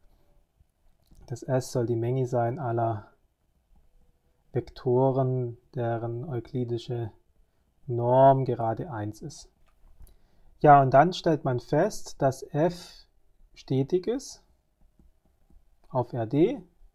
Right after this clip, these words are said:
Ich muss ja gar nicht sagen, welche Norm ich hier betrachte, weil alle Normen ja äquivalent sind. Man sieht, dass es stetig ist aufgrund der Tatsache, dass, äh,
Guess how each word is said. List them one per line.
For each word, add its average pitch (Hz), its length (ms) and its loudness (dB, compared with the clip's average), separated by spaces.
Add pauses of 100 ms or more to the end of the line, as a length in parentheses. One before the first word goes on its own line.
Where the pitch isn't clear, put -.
(760)
Ich - 80 -10
muss 165 160 0
ja 170 80 4
gar 143 180 4
nicht 135 140 -2
sagen, 131 600 4
welche 120 260 0
Norm 147 240 2
ich 175 100 -8
hier 180 100 0
betrachte, 151 560 -2
weil 120 200 0
alle 120 200 -4
Normen 117 260 -6
ja 113 100 -8
äquivalent 135 580 -4
sind. 208 320 -6 (1500)
Man 139 200 2
sieht, - 380 -2
dass 160 140 4
es 156 100 0
stetig 160 380 2
ist 151 300 0
aufgrund 143 360 0
der 135 120 2
Tatsache, 127 500 -2
dass, - 580 -8
äh, 120 360 -6